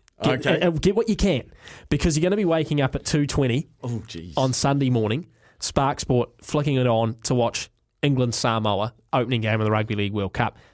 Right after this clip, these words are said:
Speaker 1: That is a good game, people. That is a fantastic game.
Speaker 2: This might be controversial to say.
Speaker 1: Go on.
Speaker 2: I think that's the game of the round robin. The, I've said it, and
Speaker 1: That's
Speaker 2: the
Speaker 1: fair.
Speaker 2: Kiwis
Speaker 1: That,
Speaker 2: aren't in it. I
Speaker 1: that's
Speaker 2: think
Speaker 1: fair.
Speaker 2: this is the game.
Speaker 1: Yeah, that's fair. No, I think it is. I think you're right.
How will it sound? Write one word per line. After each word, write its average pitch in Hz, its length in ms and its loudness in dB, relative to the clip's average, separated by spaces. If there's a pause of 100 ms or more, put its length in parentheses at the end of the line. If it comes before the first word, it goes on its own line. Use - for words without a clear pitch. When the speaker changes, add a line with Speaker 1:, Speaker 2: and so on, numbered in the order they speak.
Speaker 1:
That 139 340 2
is 143 120 0
a 135 60 0
good 120 240 0
game, 107 260 0
people. - 360 -12 (160)
That 127 160 0
is 127 120 -2
a 117 120 -2
fantastic 113 720 -6
game. 123 180 -4
Speaker 2:
This 143 200 -4
might 147 200 -4
be 123 100 -4
controversial 101 680 -6
to - 120 -12
say. 69 360 -8
Speaker 1:
Go 120 140 -2
on. 120 140 -6 (880)
Speaker 2:
I 110 120 0
think 110 200 -6
that's 98 420 -6
the 101 360 -2
game 92 280 -2
of 85 120 -6
the 85 100 -6
round 80 260 -4
robin. 73 300 -6 (680)
The, 92 180 -6
I've 85 100 -10
said 95 200 -10
it, 78 100 -12
and 107 80 -4
Speaker 1:
That's 214 180 0
Speaker 2:
the - 100 2
Speaker 1:
fair. 131 80 2
Speaker 2:
Kiwis 113 240 2
Speaker 1:
That, 107 100 -2
Speaker 2:
aren't 95 140 0
in 90 120 -2
it. 85 120 -10 (220)
I 107 120 0
Speaker 1:
that's 170 120 0
Speaker 2:
think 151 120 2
Speaker 1:
fair. 180 60 0
Speaker 2:
this 123 180 -4
is 92 160 -6
the 110 140 -2
game. 87 340 -6 (840)
Speaker 1:
Yeah, 175 120 0
that's 170 160 0
fair. 135 240 -2 (100)
No, 143 80 2
I 143 60 2
think 143 160 0
it 135 40 2
is. 131 280 -2
I 143 60 0
think 135 100 0
you're 123 120 4
right. 131 220 0